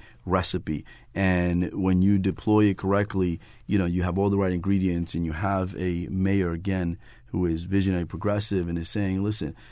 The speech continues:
I want my residents, New Yorkers, you know, black and brown folks to basically be a part of this." That is amazing. And so, um, they see, like, recently we just did nine redevelopers from Newark, Newark-based, men, women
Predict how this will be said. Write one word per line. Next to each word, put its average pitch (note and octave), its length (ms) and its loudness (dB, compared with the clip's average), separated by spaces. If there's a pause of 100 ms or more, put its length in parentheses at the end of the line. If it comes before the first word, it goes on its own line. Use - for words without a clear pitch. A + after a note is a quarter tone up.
(240)
I F#2+ 100 0
want G#2 340 4 (180)
my G#2+ 340 4
residents, F2 600 0
New F#2+ 160 2
Yorkers, F2 540 0
you F#2+ 60 -2
know, E2+ 180 -2
black F#2 340 -4
and G2 120 2
brown G2 240 0
folks F2 380 -4
to F2+ 100 -4
basically F#2 500 -2
be G2 200 0
a F2+ 60 0
part - 440 2
of F2 180 -4
this." F2 340 -2 (560)
That G#2+ 260 4
is F#2+ 320 2 (160)
amazing. F#2 540 2 (240)
And F#2 180 0
so, G2 460 4
um, F2 340 -2
they A2+ 240 6
see, C#3+ 320 6
like, G2+ 180 4
recently A2+ 360 2
we G2+ 100 4
just F#2+ 220 -2
did G#2 200 2
nine G#2 420 2
redevelopers G2+ 640 2
from A2 420 0
Newark, A#2 380 0
Newark-based, G#2+ 680 -2 (300)
men, G2+ 300 2
women G#2 340 4